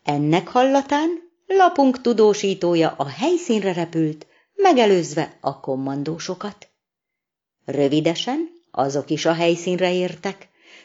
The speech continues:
körülvették az épületet, és megadásra szólították fel a bennlévőket. A híres énekművész Csucsu is velük tartott.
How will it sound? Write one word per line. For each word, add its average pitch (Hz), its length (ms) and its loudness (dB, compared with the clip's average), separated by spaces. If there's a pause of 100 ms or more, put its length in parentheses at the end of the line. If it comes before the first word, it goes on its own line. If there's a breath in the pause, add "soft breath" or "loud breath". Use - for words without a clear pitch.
körülvették 220 720 4
az 135 220 -4
épületet, 175 760 0 (340)
és 339 340 -2 (160)
megadásra 147 760 -2
szólították 147 840 -6
fel 254 420 -6
a 226 100 -2
bennlévőket. 139 1040 -8 (1080 soft breath)
A - 80 0
híres 185 560 2
énekművész 180 880 0 (280)
Csucsu 156 440 0
is 151 240 -6
velük 165 400 -4
tartott. - 720 -14